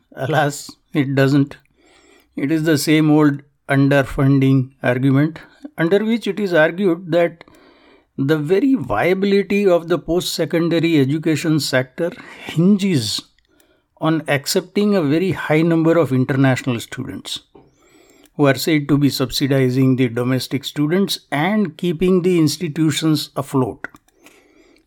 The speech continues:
For the record, I don't think the argument of international students subsidizing domestic students is valid,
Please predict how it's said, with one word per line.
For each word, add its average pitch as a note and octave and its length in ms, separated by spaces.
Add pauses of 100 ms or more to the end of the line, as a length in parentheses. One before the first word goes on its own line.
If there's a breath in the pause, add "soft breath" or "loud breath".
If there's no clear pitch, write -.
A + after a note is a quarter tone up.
(140 soft breath)
For D3 220
the E3 140
record, F3+ 380
I D#3+ 160
don't F3 340 (140)
think E3+ 320
the D3+ 160
argument D3 560
of C3+ 160
international C3+ 640
students C3+ 580 (120)
subsidizing D3+ 1040
domestic C#3 500
students D3 540
is C#3 160
valid, C3 400